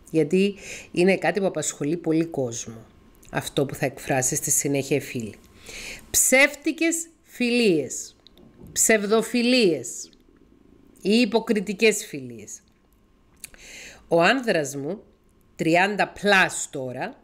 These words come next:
τριάντα και κάτι δηλαδή, έχει μια παρέα φίλων από το σχολείο. Μμμ. Δυστυχώς αναγνωρίζω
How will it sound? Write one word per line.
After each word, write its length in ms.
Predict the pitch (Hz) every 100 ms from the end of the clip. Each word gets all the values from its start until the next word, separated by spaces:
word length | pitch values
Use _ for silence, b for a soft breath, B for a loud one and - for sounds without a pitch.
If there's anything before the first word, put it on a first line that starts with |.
| _
τριάντα 360 | 147 147 151 160
και 160 | 156
κάτι 300 | 127 147 135
δηλαδή, 460 | 123 117 123 208 302 B B B B B B
έχει 320 | 254 311 285
μια 220 | 220 240
παρέα 360 | 226 180 208 180
φίλων 480 | - 262 320 320 - -
από 320 | 233 220 214
το 100 | 196
σχολείο. 1000 | - - 180 170 156 147 147 151 151 147 151 147 143 143 143
Μμμ. 420 | 151 151 202 127 - - - B B B B B -
Δυστυχώς 680 | 175 180 - 175 208 294 302
αναγνωρίζω 1080 | 302 233 170 165 147 143 123 156 208 -